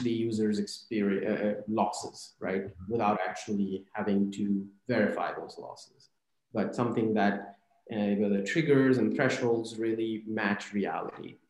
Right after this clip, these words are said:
Speaker 1: And that's where, you know, we have a very experienced team in this part of the space. I mean, we just, uh, we focus a lot on that aspect.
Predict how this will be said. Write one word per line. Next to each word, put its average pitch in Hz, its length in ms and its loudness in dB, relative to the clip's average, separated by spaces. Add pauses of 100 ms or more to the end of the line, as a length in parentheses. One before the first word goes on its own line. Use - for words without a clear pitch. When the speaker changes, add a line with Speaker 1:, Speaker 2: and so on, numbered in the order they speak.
(480)
Speaker 1:
And 113 260 2
that's 123 200 8
where, 117 260 10
you 113 100 6
know, 110 60 8
we 107 120 6
have 110 100 2
a 110 60 0
very 107 280 6
experienced 101 500 0
team 139 280 12
in 107 100 10
this - 320 2 (640)
part 113 180 4
of 101 60 6
the 101 80 2
space. 98 380 4
I - 20 0
mean, 104 260 4
we 101 220 4 (180)
just, - 400 -6
uh, 101 280 4
we 101 140 4
focus 104 340 2
a 92 60 -2
lot 98 280 4
on 90 120 -4
that 90 180 -2
aspect. - 440 -10